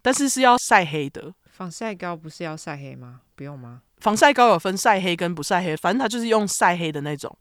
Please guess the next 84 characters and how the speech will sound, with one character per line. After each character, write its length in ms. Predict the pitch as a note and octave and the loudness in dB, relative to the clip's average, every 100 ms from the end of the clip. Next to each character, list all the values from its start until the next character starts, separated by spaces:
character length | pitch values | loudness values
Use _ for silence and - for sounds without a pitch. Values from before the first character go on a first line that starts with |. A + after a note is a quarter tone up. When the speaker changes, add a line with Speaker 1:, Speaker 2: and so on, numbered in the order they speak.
| _ _ | _ _
Speaker 2:
嗯。 320 | F#3+ F#3 D3+ D3 | -10 -10 -10 -6
Speaker 1:
就 120 | B3 | -6
是 40 | - | -4
涂 160 | G3+ | -4
起 80 | G3+ | 2
来 100 | G3+ | 2
脸 200 | E3+ F3+ | 2 0
会 100 | D#3 | 0
看 160 | G#3+ A#3 | -2 -2
起 60 | F3+ | -2
来 60 | |
比 60 | C#3+ | -4
较 40 | |
深 320 | E3+ - F3+ D3 | -4 -2 -4 -2
这 60 | |
样 100 | D3 | -4
啊。 160 | A#2+ - _ | -6 -14 _
他 160 | F#3+ G#3+ | -4 2
就 180 | A3+ G#3+ | 4 4
把 260 | F3+ D#3+ D3+ | 4 4 4
头 140 | F#3 | 2
发 100 | G3 | 2
染 180 | G3 C#3+ | 2 0
深， 220 | E3+ F#3 | -2 0
脸 180 | F3 D3 | 0 -2
涂 200 | - D3+ | -4 -4
黑， 320 | E3 D#3 D#3+ _ | -2 -2 -4 _
拍 160 | - F#3 | -2 2
了 80 | F#3 | 2
一 60 | |
张 160 | F3+ E3+ | 0 2
大 160 | F3+ | 2
头 180 | E3+ C#3+ | 2 -4
照， 300 | C#3+ D#3 C#3+ - _ | -4 -4 -4 -10 _
想 220 | - E3+ | -6 -4
假 220 | G3+ D#3 | 0 0
装 260 | D3 F3+ F3 | 2 -2 -2
自 100 | G3+ | -6
己 80 | E3+ | -8
是 160 | - | -8
印 220 | F3+ F#3 E3+ | -8 -6 -4
度 160 | G3 | -4
人 180 | D3 C3+ | -4 -8
逃 220 | D3 D3+ | -6 -6
出 220 | D3 F#3 | -6 -6
澳 180 | E3+ - | 0 0
洲。 320 | - E3 D#3 - _ _ - | 0 -4 -4 -10 _ _ -2
那 180 | A3 | 0
他 120 | G3+ G#3+ | 2 0
就 120 | A3+ | -2
是 160 | A#3+ | -2
想 160 | A3 D3+ | -2 -2
要 80 | F3 | -2
先 180 | F3+ F3 | -2 0
到 180 | F#3+ | 0
印 180 | D#3+ E3 | 0 -4
度， 220 | D3 E3+ | -4 -6
然 100 | D3 | -2
后 60 | D#3 | -4
再 100 | F3+ | -4
从 180 | E3+ C#3+ | -6 -6
印 160 | F3+ | -6
度 160 | D#3+ F3+ | -6 -8
逃 240 | - - | -8 -6
回 160 | D3+ C3+ - | -6 -8 -8
德 220 | A#2+ B2+ | -10 -10
国 240 | - - | -12 -16
这 100 | - | -10
样。 140 | B2+ - _ _ _ | -10 -10 _ _ _
直 160 | - E3+ | -12 -2
接 220 | F#3 F#3 | 0 0
跟 120 | F#3+ | 0
大 120 | G#3 | 6
家 100 | F#3 | 6
说， 220 | F#3+ F#3 | 4 0
阿 160 | F3+ F#3+ | 2 0
莲 200 | A3+ D3+ | 0 -4
计 240 | - F#3+ | -8 -8
划 220 | F3+ F#3+ E3 | 0 0 0
并 180 | G3 | -4
没 80 | D#3 | -6
有 120 | D3 | -8
成 240 | C3+ C#3+ C3 | -8 -12 -10
功。 280 | C3 B2+ | -10 -12